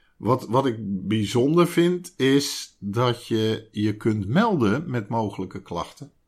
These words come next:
ter afronding van deze podcast, bij de A F M. En A F M garandeert vertrouwelijkheid. <laughs> Ja, totdat er, eh, shit naar boven komt, denk ik.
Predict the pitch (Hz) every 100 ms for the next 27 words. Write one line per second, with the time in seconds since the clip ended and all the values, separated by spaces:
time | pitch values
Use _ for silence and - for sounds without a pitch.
0 | _ - - 98 - 87 87 82 95 87
1 | 82 - 87 87 - 92 - - _ _
2 | _ _ - 127 147 - 104 85 98 175
3 | 160 95 - _ _ _ _ _ _ _
4 | - 117 110 107 107 101 98 120 117 156
5 | 151 - 143 120 117 117 85 - - 104
6 | 139 156 127 156 302 - _ _ _ _
7 | _ - - - - 113 92 - - -
8 | 170 156 107 104 98 - - 104 - 135
9 | 120 127 143 208 175 113 98 90 87 85
10 | -